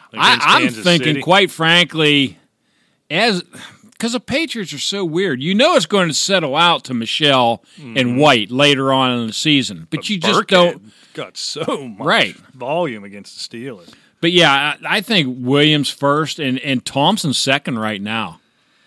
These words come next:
Speaker 1: to me.
Speaker 2: Yeah, with Geis out, you'd think Thompson would get, get some more carry 'cause Adrian Peterson isn't gonna be a part of the, the
Speaker 1: He's not gonna be
Speaker 2: passing
Speaker 1: part of
Speaker 2: game.
Speaker 1: the passing game.
Speaker 2: The Redskins
Speaker 1: It
Speaker 2: are gonna get back to that predictable thing you saw
Speaker 1: Right.
Speaker 2: last year where Adrian Peterson's on the field, you know it's a running play,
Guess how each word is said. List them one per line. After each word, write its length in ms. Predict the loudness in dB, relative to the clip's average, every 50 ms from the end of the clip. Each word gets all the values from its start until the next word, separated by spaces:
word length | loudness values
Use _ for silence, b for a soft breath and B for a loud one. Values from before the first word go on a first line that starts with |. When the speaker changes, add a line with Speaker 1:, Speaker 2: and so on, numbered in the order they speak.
| _ -12
Speaker 1:
to 120 | -8 -6
me. 320 | -2 -2 0 -2 -2 -4 -8
Speaker 2:
Yeah, 120 | -8 -6 -4
with 180 | -4 -4 -2
Geis 340 | 0 2 2 2 0 -2 -4
out, 220 | -4 -2 -2 -2 -4
you'd 140 | -6 -8 -8
think 220 | -8 -8 -8 -8
Thompson 400 | -8 -6 -6 -6 -6 -8 -10 -10
would 180 | -12 -12 -8 -6
get, 280 | -6 -6 -6 -8 -10 -12
get 180 | -10 -10 -8
some 160 | -8 -10 -10
more 180 | -8 -8 -8 -10
carry 340 | -10 -8 -6 -4 -4 -4 -6 -6
'cause 160 | -4 -2 0
Adrian 300 | 0 0 -2 -4 -6 -6
Peterson 440 | -6 -4 -4 -4 -6 -6 -8 -8 -8
isn't 180 | -6 -6 -6
gonna 160 | -6 -6 -6
be 120 | -6 -8 -8
a 60 | -10
part 320 | -8 -6 -6 -6 -6 -6
of 60 | -8 -10
the, 140 | -12 -14
the 80 | -10 -6 -4
Speaker 1:
He's 120 | -2 2
not 140 | 2 4 4
gonna 60 | 4 4
be 40 | 2 0
Speaker 2:
passing 60 | 2 4
Speaker 1:
part 160 | 4 6 6
of 20 | 4
Speaker 2:
game. 100 | 4 2
Speaker 1:
the 20 |
passing 380 | 0 2 2 2 2 2 0 -2
game. 240 | 0 0 0 2
Speaker 2:
The 60 | 4 6
Redskins 400 | 6 4 4 2 -2 -4 -4 -4
Speaker 1:
It 40 | -4
Speaker 2:
are 20 |
gonna 160 | -6 -6 -8
get 160 | -8 -8 -6 -2
back 240 | -2 -2 -2 -4
to 80 | -6 -10
that 180 | -10 -10 -10 _
predictable 720 | -16 -16 -12 -10 -10 -10 -10 _ -14 -16 -14 -14 -16 -16
thing 280 | -12 -10 -10 -10 -10
you 120 | -12 -14 -14
saw 180 | -10 -4 -2
Speaker 1:
Right. 160 | -2 0 0
Speaker 2:
last 260 | 0 -2 -2 -2 -4 -8
year 120 | -10 -12
where 260 | -10 -10 -10 -10 -8
Adrian 400 | -6 -6 -6 -6 -8 -10 -12 -12
Peterson's 500 | -12 -10 -10 -10 -10 -10 -12 -14 -14 -12 -10
on 180 | -10 -10 -10 -12
the 60 | -16
field, 360 | -14 -12 -10 -8 -8 -10 -10
you 80 | -14 -12
know 280 | -8 -6 -4 -4 -4
it's 120 | -4 -8 -10
a 60 | -10
running 400 | -6 -4 -4 -4 -4 -8 -12 -14
play, 380 | -12 -10 -8 -6 -6 -6 -8